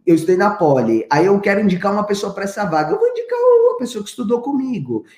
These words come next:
e aí só entra as pessoas da Poli. Ah, eu vou fazer um processo seletivo que é uma barra enorme, aí a pessoa, que, o negro que vem lá do Grajaú tem que passar por sete, sete, setenta e oito testes de aptidão,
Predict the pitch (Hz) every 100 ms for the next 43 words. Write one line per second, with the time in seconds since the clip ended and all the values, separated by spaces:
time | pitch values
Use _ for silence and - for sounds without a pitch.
0 | _ 185 233 247 285 - 185 147 143 170
1 | - 208 - 202 220 226 190 147 120 120
2 | - - - 233 233 226 214 226 233 233
3 | 233 226 220 214 220 202 262 240 240 233
4 | 233 208 226 233 240 254 226 165 131 127
5 | - - - 175 196 208 202 220 226 -
6 | 202 180 208 208 202 180 190 185 175 170
7 | 170 165 202 220 233 240 214 214 214 190
8 | 190 185 - 160 - 220 262 - - -
9 | 185 - - 202 202 - 208 202 240 339
10 | 277 240 226 240 233 - 196 202 170 156
11 | 170 160 143 147 160 220 254 151